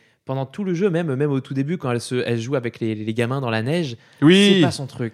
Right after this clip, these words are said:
Speaker 1: Ça,
Speaker 2: Ah
Speaker 1: elle,
Speaker 2: ouais.
Speaker 1: ça lui casse les couilles. Elle est pas
Speaker 2: Elle est un
Speaker 1: là-dedans.
Speaker 2: peu violente, ouais.
Speaker 1: Ouais, elle est un peu, un peu, un peu rude, quoi.
Speaker 2: Mais moi, je
Speaker 1: Et
Speaker 2: l'ai vu justement comme un, comme un pas en avant, justement, vers, euh, l'enfant. Je me suis dit, « Tiens,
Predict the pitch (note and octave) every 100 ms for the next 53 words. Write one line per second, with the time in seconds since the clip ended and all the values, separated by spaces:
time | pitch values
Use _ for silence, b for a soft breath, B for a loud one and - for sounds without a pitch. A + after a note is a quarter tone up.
0 | _ - D#3+ C3+ C3 A#2+ D3+ C#3 C3+ C#3+
1 | - B2+ B2+ A2+ A2+ A#2 D3+ C#3+ C3+ B2
2 | A#2+ A2+ A#2 B2+ B2+ A#2+ A2+ G2+ F#2+ C#3+
3 | F#3 F3 - A#2+ B2+ B2 C#3+ C3+ B2+ B2+
4 | A#2+ C3 B2 C3 B2+ F3 - E3+ b b
5 | b b B2 F#3+ F3+ E3 F3 D#3+ F3 E3
6 | B2+ A#2+ A#2 B2 B2 D#3+ D3 C3 A#2 G#2+
7 | G#2 A#2 G#2+ G2+ G2+ G2+ G#2+ G#2+ G#2+ G2
8 | G#2 A#2 B2+ C#3+ D#3+